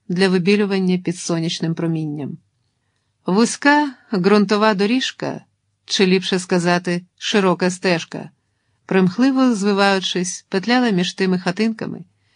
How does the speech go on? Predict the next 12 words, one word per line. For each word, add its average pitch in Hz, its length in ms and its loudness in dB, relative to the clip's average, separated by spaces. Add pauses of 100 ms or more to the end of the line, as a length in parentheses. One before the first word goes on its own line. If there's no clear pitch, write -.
(220)
і 262 80 2
раз 294 220 4
у 269 80 2
раз 262 320 2
із 202 260 -2
подвір'я 208 600 0
хтось 240 340 -4
окликав 180 480 0
короля. 156 420 -4 (880)
І 277 120 4
чи 294 220 2
то 262 400 2